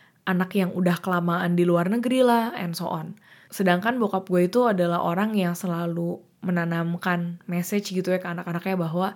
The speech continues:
lu mau sekolah dimanapun, pokoknya nggak boleh lupa sama orang tua, sama adat kita, kayak gitu-gitu ya. Jadi kan gue trying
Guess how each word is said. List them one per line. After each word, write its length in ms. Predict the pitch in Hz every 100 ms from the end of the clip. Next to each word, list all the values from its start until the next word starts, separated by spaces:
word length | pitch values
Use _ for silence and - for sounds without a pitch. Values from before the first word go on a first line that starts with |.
| - - - - _
lu 160 | 220 294
mau 160 | 277 226
sekolah 400 | 214 196 196 190
dimanapun, 800 | 196 190 185 190 185 - 277 269
pokoknya 460 | 220 220 254 233
nggak 100 | 190
boleh 240 | 196 214 247
lupa 480 | 226 208 208 240
sama 400 | 226 214 220 -
orang 320 | - 190 185 190
tua, 320 | 214 233 226
sama 160 | 208
adat 240 | 185 185 180
kita, 320 | 202 190 180
kayak 300 | 165 160 156
gitu-gitu 340 | 156 151 156
ya. 80 | 147 - _ _ _ -
Jadi 180 | 202 220
kan 140 | 349 330 254
gue 120 | 302
trying 480 | 311 220 208 247 247